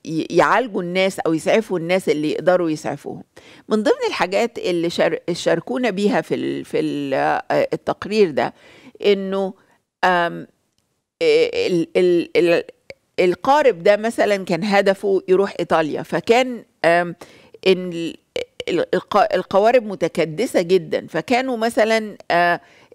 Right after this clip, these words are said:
اليونانيين يحاولوا ينقذوا الناس، يقولوا لهم: "اطلعوا من القارب، احنا هن-، هن-، نحطكوا على البر"، فيرفضوا، يقولوا: "لا، احنا عايزين نروح إيطاليا،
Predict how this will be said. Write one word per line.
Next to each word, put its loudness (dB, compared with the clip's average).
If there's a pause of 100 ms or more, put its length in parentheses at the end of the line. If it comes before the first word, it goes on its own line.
اليونانيين 0
يحاولوا 0
ينقذوا 0
الناس، -4
يقولوا 2
لهم: -4 (100)
"اطلعوا 2
من -8
القارب، 0
احنا -8
هن-، -10
هن-، -2 (400)
نحطكوا 2
على 2
البر"، 2
فيرفضوا، -2 (760)
يقولوا: 2
"لا، 4
احنا -2
عايزين -2
نروح -4
إيطاليا، -2